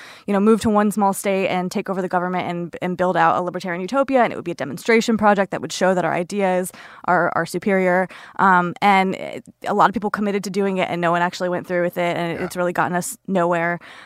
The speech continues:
Speaker 1: Um, so I, I think it's actually, uh, just, it's harder to carry out in practice than it <laughs> sounds in theory.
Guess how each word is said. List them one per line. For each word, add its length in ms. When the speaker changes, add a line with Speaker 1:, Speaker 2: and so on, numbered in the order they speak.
Speaker 1:
Um, 180
so 420
I, 200
I 20
think 180
it's 80
actually, 420
uh, 120
just, 260
it's 120
harder 280
to 80
carry 220
out 120
in 80
practice 380
than 100
it 100
<laughs> 100
sounds 180
in 140
theory. 400